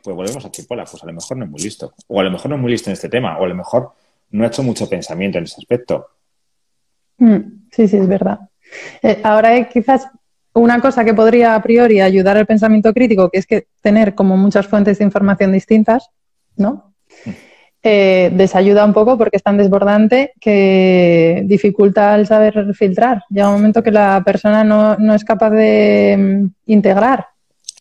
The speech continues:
Speaker 1: Es muy difícil. <clears throat> También porque hay una tendencia a, a, a falsos pensamientos críticos en los que buscamos muchas fuentes, pero que son muchas fuentes concordantes con un solo punto de vista.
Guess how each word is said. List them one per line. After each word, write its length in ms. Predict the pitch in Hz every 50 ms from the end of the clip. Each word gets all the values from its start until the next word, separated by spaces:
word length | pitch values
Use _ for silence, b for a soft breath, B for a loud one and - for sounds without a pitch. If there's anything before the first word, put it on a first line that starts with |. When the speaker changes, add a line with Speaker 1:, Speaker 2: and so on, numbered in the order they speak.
| _ _
Speaker 1:
Es 140 | _ - -
muy 120 | 107 104
difícil. 520 | 110 107 - - 123 120 - - 185 - - -
<clears throat> 380 | 190 190 175 - _ _ _
También 300 | _ 120 107 113 123 139
porque 220 | 131 165 160 - 147
hay 60 | 151
una 180 | 147 147 139
tendencia 720 | 139 135 131 131 143 160 156 135 - - 147 143 139 143 - -
a, 420 | - 104 104 101 101 98 98 95 - _ _ _ _ _
a, 500 | - 95 90 90 90 90 - 92 90 85
a 40 | 82
falsos 340 | - - 113 107 - 131 -
pensamientos 400 | - 120 - 113 117 104 101 -
críticos 340 | - - - - - 127 -
en 80 | 110 107
los 120 | 92 - -
que 100 | - 104
buscamos 520 | 95 95 92 92 - - 123 117 98 -
muchas 340 | 104 113 117 - 147 131 - -
fuentes, 520 | 156 151 151 135 147 165 185 - - _ _ _ _ _ _ _ _ _
pero 160 | _ 104 98
que 80 | - 95
son 160 | - 123 127
muchas 220 | 123 - 127 117 -
fuentes 280 | - 127 127 135 127
concordantes 580 | - 131 123 101 - 113 101 113 120 120 127 -
con 120 | - 113
un 60 | 113 107
solo 200 | - 107 101 -
punto 220 | - 98 87 87
de 40 | 87
vista. 420 | 110 120 - - - 73 71 -